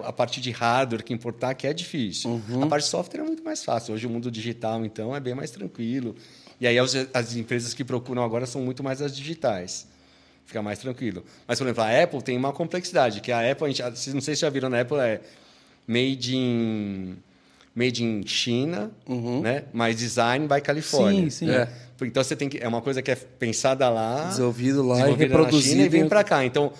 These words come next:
Speaker 1: pensa que o cara daqui, ele acha que tá comprando da Apple nos Estados Unidos, mas, na verdade, ele tá importando da Apple lá da China. Você tem que pensar em toda essa triangulação, como trazer, como fazer.
Speaker 2: E foi bem nessa,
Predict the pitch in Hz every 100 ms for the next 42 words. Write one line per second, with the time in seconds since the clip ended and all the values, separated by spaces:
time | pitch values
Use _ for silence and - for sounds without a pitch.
0 | - - 143 170 175 165 151 139 139 127
1 | 120 190 202 135 127 131 156 147 151 139
2 | 147 151 143 139 143 160 160 165 208 190
3 | 117 90 110 110 117 113 120 151 160 160
4 | 160 - 143 139 143 160 185 208 - _
5 | _ _ - 110 107 107 139 135 131 -
6 | 185 - - 113 92 - _ _ _ _
7 | - - 104 95 113 117 107 113 120 123
8 | 107 135 135 143 151 - 117 151 123 107
9 | 110 - 98 95 143 131 - 104 - 107
10 | 98 101 127 - - - - - _ -
11 | 123 147 143 147 185 196 - 170 156 143